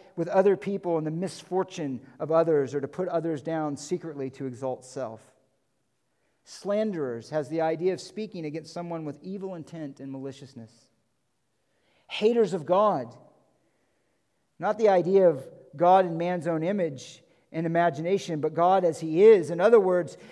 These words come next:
haters of God doesn't mean n-, irreligious or not religious. It means hater of God who has revealed himself in creation and conscience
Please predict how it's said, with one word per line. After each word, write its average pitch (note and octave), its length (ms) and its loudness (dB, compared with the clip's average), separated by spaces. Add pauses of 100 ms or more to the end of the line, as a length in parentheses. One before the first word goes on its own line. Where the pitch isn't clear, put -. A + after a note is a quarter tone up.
(100)
haters A#3 340 6
of F#3 120 -2
God A3 240 10
doesn't A3+ 260 4
mean A3+ 500 0
n-, G#3 280 -4
irreligious A3+ 840 4
or G3 80 0
not G#3+ 220 4
religious. G3+ 760 2 (240)
It A3 140 4
means A3+ 240 0
hater A3+ 380 6
of G#3+ 120 2
God A3 300 10
who G#3 60 6
has F#3+ 120 4
revealed G#3 380 6
himself G3 380 0
in F#3+ 80 -6
creation F#3+ 480 -2
and E3 100 -8
conscience E3+ 640 -8